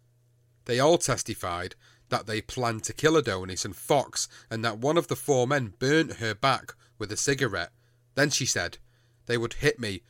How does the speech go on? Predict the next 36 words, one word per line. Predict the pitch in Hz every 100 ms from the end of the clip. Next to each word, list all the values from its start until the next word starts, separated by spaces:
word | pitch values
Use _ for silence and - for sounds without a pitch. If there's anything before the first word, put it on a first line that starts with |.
| _
until | 107 - 117
they | 107 104
got | 110 -
tired | - 107 127 104
of | 87
it." | 85 - _ _ _ _ _ _ _ _ _ _
In | 107 110
May | 131
two | 127 120
thousand, | - 110 117 92 85 - _ _ _
Judge | - 123 - -
Jean-Pierre | 104 117 120 107 107 113 117 90 - _
declared, | 110 - 123 101 90 - _ _ _
"There | 113 113
is | 107
no | 131 143 151
doubt | 139 117 104
whatsoever | 139 - 156 131 110 110 107 - _
that | 107
the | 107
defendants | - 110 139 139 131 123 -
lived | 113 113 151 151
off | 123 -
the | 107
fruits | - 139 135 -
of |
the | -
prostitution | - 127 - 117 - 151 147 160 147 - - -
of | 104
all | 131 151 156
the | 123
young | 104 98
girls | 87 95 98 98
who | 101
were | 92
described | 98 - 123 104 101